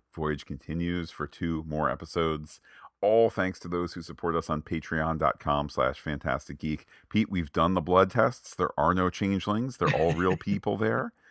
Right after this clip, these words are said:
Speaker 1: Uh, and our thanks to all those real humans who support us there.
Speaker 2: Yes, and additionally, making our polls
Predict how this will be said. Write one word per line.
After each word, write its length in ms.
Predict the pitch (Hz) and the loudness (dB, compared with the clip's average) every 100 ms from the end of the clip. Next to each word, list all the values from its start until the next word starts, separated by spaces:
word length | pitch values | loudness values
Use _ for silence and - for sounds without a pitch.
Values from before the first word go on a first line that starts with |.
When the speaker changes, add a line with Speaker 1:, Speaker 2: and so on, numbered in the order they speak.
| - - - - | -20 -20 -14 0
Speaker 1:
Uh, 240 | 98 92 85 | 4 6 6
and 120 | 87 | 6
our 120 | 87 | 4
thanks 540 | - 90 90 - - | 4 0 0 -4 -10
to 160 | - 110 | 0 6
all 180 | 95 117 | 8 8
those 240 | 107 82 | 8 4
real 220 | 87 85 | 4 2
humans 400 | 80 85 76 80 | 2 0 0 -2
who 100 | 82 | -4
support 340 | 78 76 82 80 | -6 -2 2 2
us 120 | - | 2
there. 340 | 87 110 - - _ _ _ _ - | 2 2 0 -8 _ _ _ _ 2
Speaker 2:
Yes, 420 | 151 135 120 - 151 | 4 4 2 -4 -2
and 480 | 151 135 135 131 131 - | 0 0 -4 -6 -4 -4
additionally, 1040 | 131 135 139 160 139 131 127 123 117 117 - | 2 4 4 2 2 4 4 2 0 -6 -8
making 640 | 151 127 123 139 127 127 | 2 4 4 2 2 2
our 280 | - 123 117 | 0 2 2
polls 500 | - 139 127 117 | 4 6 6 4